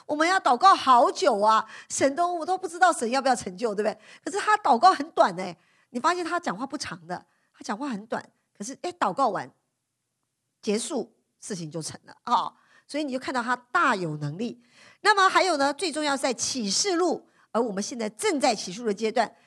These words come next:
在第十一章的时候讲到两个见证人，虽然没有指明是哪两个见证人，但是我们从圣经里面所讲到那个见证人所能行的神迹，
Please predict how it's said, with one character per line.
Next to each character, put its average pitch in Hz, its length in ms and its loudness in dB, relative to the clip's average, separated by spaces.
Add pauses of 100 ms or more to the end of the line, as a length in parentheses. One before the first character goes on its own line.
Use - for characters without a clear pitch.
(140)
在 262 200 0
第 247 200 -6
十 - 200 -6
一 330 200 -6
章 330 180 0
的 302 80 -4
时 - 140 -8
候 220 160 -4
讲 214 180 -4
到 285 140 2
两 269 300 0
个 202 100 -6
见 285 240 -4
证 247 200 0
人， 180 240 -6 (260)
虽 427 200 -2
然 427 100 4
没 359 120 0
有 403 120 0
指 247 320 -2
明 202 300 -6 (180)
是 339 240 -6
哪 214 320 -2
两 294 200 0
个 180 100 -6
见 240 200 -4
证 208 200 -2
人， 160 160 -10 (240)
但 403 180 6
是 320 120 -6
我 294 100 -2
们 277 100 0
从 277 400 -2 (140)
圣 440 280 -2
经 339 200 -4
里 262 100 -4
面 262 160 -2
所 269 220 -4
讲 214 360 -2
到 302 300 2 (240)
那 392 100 -2
个 320 120 -2
见 392 280 -2
证 330 160 -4
人 226 160 -4
所 226 320 -2
能 202 200 -2
行 208 280 -6
的 262 80 2
神 185 300 -6
迹， 285 320 -6